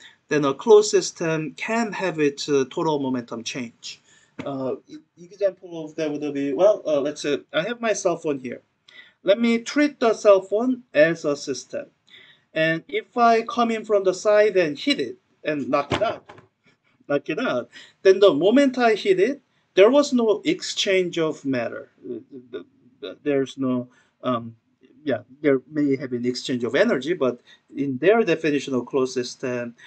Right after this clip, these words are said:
they are allowing for exchange of energy. So when I hit it, it's, uh, no matter is being exchanged and its momentum is changing. So, um, it, by the definition it itself uses,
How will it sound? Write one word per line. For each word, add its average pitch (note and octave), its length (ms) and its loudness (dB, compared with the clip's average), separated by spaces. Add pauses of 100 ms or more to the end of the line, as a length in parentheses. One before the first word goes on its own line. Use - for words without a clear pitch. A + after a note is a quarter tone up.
(200)
they C#3 160 6
are B2+ 220 2
allowing C#3 380 4
for B2 140 -4
exchange A#2 400 -8
of A2+ 100 -6
energy. A2 420 -16 (260)
So D3+ 160 -6
when C3+ 160 -2
I B2+ 120 -2
hit B3 200 -2
it, - 180 -8 (420)
it's, - 300 -6
uh, C#3+ 160 -2 (100)
no F3 160 2
matter G3+ 240 4
is G#3 100 -4
being A#3 160 -4
exchanged F#3+ 720 -8 (100)
and C#3 140 -2
its C3 160 -8
momentum B2 440 -4
is A#2 140 -12
changing. A#2+ 500 -14 (520)
So, B2+ 380 -6 (920)
um, A#2+ 320 -6 (300)
it, - 240 -2
by G3+ 240 4
the A3+ 80 -6
definition F#3 880 -4
it D3+ 140 -4
itself G3 540 -2
uses, A#2+ 720 -8